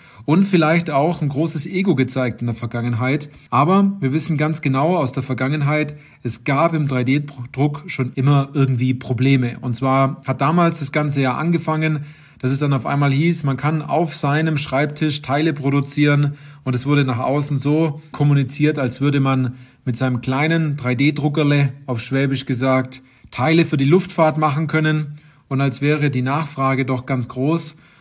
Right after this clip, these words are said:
Und wenn man dann den Drucker auf seinem Schreibtisch installiert hat, dann hat man schon die ersten Schwierigkeiten gehabt, mal das erste Bauteil rauszukriegen. Die Prozesssicherheit hat doch damals nicht ganz richtig gepasst.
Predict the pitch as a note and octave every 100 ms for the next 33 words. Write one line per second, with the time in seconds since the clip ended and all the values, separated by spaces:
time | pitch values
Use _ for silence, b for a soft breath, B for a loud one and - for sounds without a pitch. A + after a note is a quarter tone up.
0 | b B2 C3+ C3+ C3 B2+ B2 A#2 D3 C#3+
1 | C3 B2+ C3+ A#2+ - C#3 D3 C#3+ C3 C3
2 | - A#2+ D#3 D#3+ D3 C#3+ - _ B2 C#3+
3 | D3 B2+ C3 C3+ C#3+ C#3+ D#3 C#3 D3+ D3
4 | D3 C#3+ C3+ C3+ C3 B2+ C3 - - -
5 | - B2 B2 A#2 C3 - A2+ C#3+ D3 C#3+
6 | C3+ C#3 - C3+ C#3 C3+ C3 A#2+ - -
7 | B2+ A#2 B2+ D3 D3 C#3 C#3 B2+ C3 -
8 | A#2 - B2 - - - C3+ G#2+ - C3
9 | D3 C#3 - C3+ A#2+ C#3 C3+ B2 B2+ C3
10 | A#2+ B2 - C#3+ - -